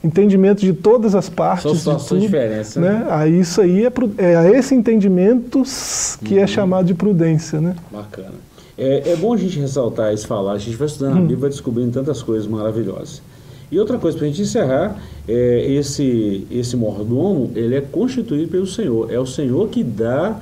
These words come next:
Speaker 2: esses mordomos à própria igreja. É Ele que constitui, é Ele que estabelece, é Ele que põe.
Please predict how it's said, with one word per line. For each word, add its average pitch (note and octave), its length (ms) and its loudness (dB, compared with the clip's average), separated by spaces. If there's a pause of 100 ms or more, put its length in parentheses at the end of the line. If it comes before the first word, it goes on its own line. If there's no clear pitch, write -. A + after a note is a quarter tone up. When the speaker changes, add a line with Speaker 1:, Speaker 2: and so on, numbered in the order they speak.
(260)
Speaker 2:
esses B2 280 -6
mordomos A#2+ 600 -4
à F3 80 -4
própria D#3+ 460 -4
igreja. G2+ 460 -4
É F#2 80 -6
Ele A#2+ 240 -2
que F3+ 140 -6
constitui, E3+ 720 -4
é - 40 -2
Ele G#2+ 300 0
que - 120 -8
estabelece, G#2+ 760 -4
é G2+ 40 -4
Ele G#2 120 -6
que D#3 100 -8
põe. A2+ 420 -4